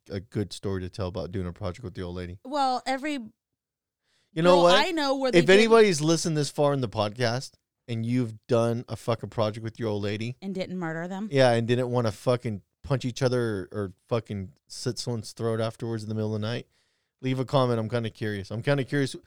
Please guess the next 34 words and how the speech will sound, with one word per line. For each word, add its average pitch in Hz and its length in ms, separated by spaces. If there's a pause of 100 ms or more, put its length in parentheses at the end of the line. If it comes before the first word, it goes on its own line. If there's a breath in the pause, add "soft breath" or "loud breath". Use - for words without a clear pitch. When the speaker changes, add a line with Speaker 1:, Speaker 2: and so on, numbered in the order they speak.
(320 soft breath)
Speaker 1:
not 165 140
just 185 160
a 175 60
one 156 300
time 156 320 (340)
off, 123 380
but, 110 100
like, 110 220
overall, 117 500
every 110 180
time 110 160
you 104 80
do 104 160
a 95 40
project, 98 400
how 107 160
does 98 160
it 95 100
turn 98 180
out? 92 200 (140)
I'm 98 120
kinda 92 220
curious. 92 460 (840)
Speaker 2:
Yeah, 180 180
'cause 170 180
we 196 100
did 240 140
not 202 200
do 185 140
well 175 200
with 165 120
the 165 80
little 160 220
bathroom. 160 560